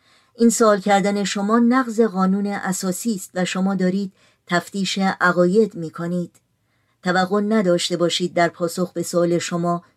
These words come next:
دروغ بگوییم.» گفت: «ما باید این مسئله را بفرستیم تهران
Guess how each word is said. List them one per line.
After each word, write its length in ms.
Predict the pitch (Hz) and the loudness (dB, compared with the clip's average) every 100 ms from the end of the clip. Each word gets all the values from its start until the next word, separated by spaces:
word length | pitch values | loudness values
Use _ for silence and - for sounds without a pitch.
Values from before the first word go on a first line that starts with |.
| _ | _
دروغ 360 | 185 185 165 - | 2 4 4 2
بگوییم.» 560 | 165 165 165 165 156 _ _ _ _ _ _ _ - | 0 0 -2 -4 -8 _ _ _ _ _ _ _ 2
گفت: 380 | 254 254 - _ _ _ - | 4 4 -2 _ _ _ -2
«ما 140 | 254 | 2
باید 320 | 247 220 214 - | 4 4 4 0
این 180 | 208 | -4
مسئله 440 | 196 180 - 185 190 | 0 0 0 -2 0
را 140 | 190 | 0
بفرستیم 720 | 175 180 190 180 175 - 175 | -2 -4 -2 -2 -4 -8 -8
تهران 520 | 170 180 156 165 160 | -6 -6 -4 -6 -8